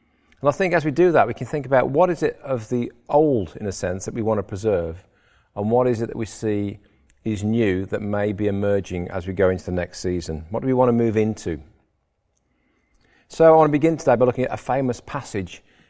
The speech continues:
in our Bibles that talks about the old and the new. In Luke's Gospel, in chapter five, we find Jesus being confronted by the religious leaders of the day. These were the Pharisees.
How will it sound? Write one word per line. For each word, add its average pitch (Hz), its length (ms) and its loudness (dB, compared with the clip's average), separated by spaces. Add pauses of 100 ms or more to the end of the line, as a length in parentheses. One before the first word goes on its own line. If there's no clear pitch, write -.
in 131 140 -4
our 127 180 2
Bibles 90 720 0
that - 200 -10
talks 123 340 -2
about 107 260 0
the 107 140 -6
old 104 460 0 (400)
and 101 200 2
the 98 40 2
new. 98 340 2 (1040)
In 117 160 4
Luke's 139 240 2
Gospel, 135 480 2
in 127 300 -2
chapter - 420 -4
five, 104 560 4
we 110 160 2
find 120 500 2
Jesus 131 320 0
being 123 200 0
confronted 120 580 -4
by 113 200 4
the 107 140 -2
religious 117 380 -2
leaders 117 260 0
of 98 80 -6
the 95 80 -4
day. 92 280 0
These 104 180 -4
were 104 60 -10
the 113 80 -2
Pharisees. 127 800 -6